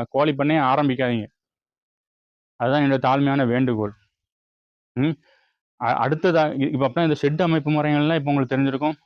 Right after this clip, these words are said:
இது வந்து நோய் வருது. அடுத்ததாக இன்னொரு வகையில வந்து, அது தீவனம் மூலமா வந்து ஒரு percentage தான் வரும். அ-, அது உங்களுக்கு சொல்லியிருந்தேன். ஏன்னா, அது நான் டைஜஷன் ஆகாம, அது ரொம்ப ரேரா தான் ஒன் பர்சன்ட், டூ பர்சன்ட் தான் வரும்.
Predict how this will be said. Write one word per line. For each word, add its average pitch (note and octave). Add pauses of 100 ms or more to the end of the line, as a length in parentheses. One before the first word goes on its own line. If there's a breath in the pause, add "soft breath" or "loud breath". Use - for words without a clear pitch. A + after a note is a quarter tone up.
இது C3
வந்து C3+
நோய் C3
வருது. A2+ (840)
அடுத்ததாக D3 (920)
இன்னொரு F3
வகையில E3
வந்து, E3
அது C3
தீவனம் F#3+
மூலமா F3
வந்து F3
ஒரு D#3
percentage D#3+
தான் D3+
வரும். A#2
அ-, A#2
அது A#2
உங்களுக்கு A#2
சொல்லியிருந்தேன். B2 (440)
ஏன்னா, B2+
அது B2+
நான் B2
டைஜஷன் B2+
ஆகாம, A#2+ (280)
அது A#2+
ரொம்ப B2
ரேரா B2
தான் B2+
ஒன் A#2+
பர்சன்ட், A#2+
டூ B2
பர்சன்ட் A2+
தான் A#2
வரும். G#2+